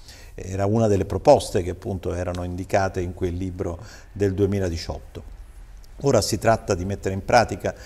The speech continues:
questa direttiva. Noi come Ministero, ehm, per un anno abbiamo lavorato su questi temi, dimostrando che è fattibile, è possibile, in alcuni casi con impatti quantitativi, grazie anche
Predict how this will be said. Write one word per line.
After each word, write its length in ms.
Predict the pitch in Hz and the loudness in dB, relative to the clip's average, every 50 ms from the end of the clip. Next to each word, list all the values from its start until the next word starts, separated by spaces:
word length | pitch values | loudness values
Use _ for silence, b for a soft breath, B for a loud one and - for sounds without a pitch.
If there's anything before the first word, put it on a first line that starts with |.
| B B B B B | B B B B B
questa 300 | B 123 117 - - 110 | B 0 0 2 2 2
direttiva. 640 | 104 117 131 151 147 - 143 160 175 165 120 82 - - | 2 2 2 0 0 0 0 2 4 4 2 2 2 0
Noi 260 | 117 117 131 135 117 | 2 4 4 4 4
come 240 | - 107 104 104 101 | 2 2 0 2 2
Ministero, 720 | 104 104 101 98 - - - 123 123 113 101 95 90 - B B B B B B | 0 0 -2 -2 -4 -2 2 2 4 4 4 2 0 -2 B B B B B B
ehm, 400 | - 92 90 87 87 87 85 82 - | -8 -8 -6 -6 -8 -8 -8 -10 -8
per 140 | - - 87 | -6 -4 -2
un 100 | 87 95 | 0 2
anno 520 | 110 117 113 107 104 101 95 87 90 - B B B B B B | 2 2 2 2 2 0 0 -2 -4 -6 B B B B B B
abbiamo 360 | B 90 90 104 101 90 98 | B -2 0 0 2 2 2
lavorato 440 | 101 98 101 104 110 113 - - 101 | 2 4 4 6 6 6 4 2 -4
su 160 | 82 - 101 | -6 -6 -6
questi 300 | - 123 117 - - - | -4 -4 -4 -2 -2 0
temi, 400 | - 139 135 156 165 160 135 107 | 2 2 2 2 2 0 -2 0
dimostrando 720 | 101 107 110 131 131 - - 135 131 135 160 160 143 - | 0 0 0 0 0 0 0 2 2 2 2 0 -2 0
che 160 | - 117 131 | 2 2 2
è 20 | 131 | 2
fattibile, 720 | - - - 131 - - - 123 92 85 85 90 87 90 | 2 2 0 0 0 0 -2 -2 -2 0 -2 -2 -2 -2
è 60 | 95 | -2
possibile, 680 | - - 92 - - - 131 117 90 82 82 82 80 B B B B B B B B | -4 -6 -10 -8 -6 -4 -2 -2 -2 -2 -6 -6 -8 B B B B B B B B
in 120 | 104 110 | -2 -2
alcuni 340 | 110 104 - 120 117 110 107 | -2 -2 0 0 0 0 0
casi 640 | - 123 117 117 120 120 117 104 104 107 101 90 85 B B B B B B | 0 -2 -2 0 0 0 -2 -2 -2 -2 -2 -2 -2 B B B B B B
con 180 | - 113 104 | -2 0 0
impatti 580 | 98 98 98 - - 117 110 - - - 104 - - | 2 0 0 4 6 6 6 4 0 -4 -6 -2 2
quantitativi, 880 | - 131 117 117 107 - 113 101 110 104 - 104 92 87 90 113 90 87 | 4 4 4 4 4 0 0 0 0 0 0 -2 -4 -4 -4 -4 -4 -2
grazie 520 | - 98 85 82 - - - - - 80 | 0 0 0 0 -2 -6 -6 -4 -4 -4
anche 520 | 82 92 104 110 101 - - - 87 - | -4 -4 -4 -4 -4 -4 -4 -4 -4 -4